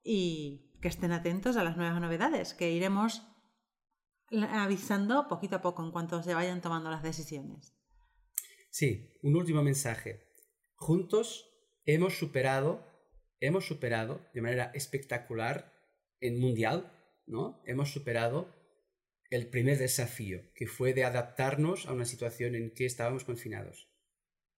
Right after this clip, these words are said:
Speaker 2: Ahora, más unidos, volveremos a hacerlo de manera espectacular cuando volvamos a reuniones presenciales,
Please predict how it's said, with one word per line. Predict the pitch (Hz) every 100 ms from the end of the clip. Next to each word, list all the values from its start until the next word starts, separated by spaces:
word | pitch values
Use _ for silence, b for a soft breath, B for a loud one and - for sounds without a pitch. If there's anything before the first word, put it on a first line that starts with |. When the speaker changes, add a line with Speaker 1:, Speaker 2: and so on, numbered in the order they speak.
| _
Speaker 2:
Ahora, | 120 120 156 269 - - _ _ _ _ _ _
más | - 123 165 -
unidos, | 160 135 208 - - _ _ _ _ _ _
volveremos | 127 135 131 147 196
a | 185
hacerlo | 151 165 151 143 175 127
de | 131
manera | 135 165
espectacular | 170 - - - 135 127 123 104 107 -
cuando | 123 120 117
volvamos | 117 123 143 139
a |
reuniones | 120 123 120 117 - - _ -
presenciales, | 117 117 - 131 127 147 -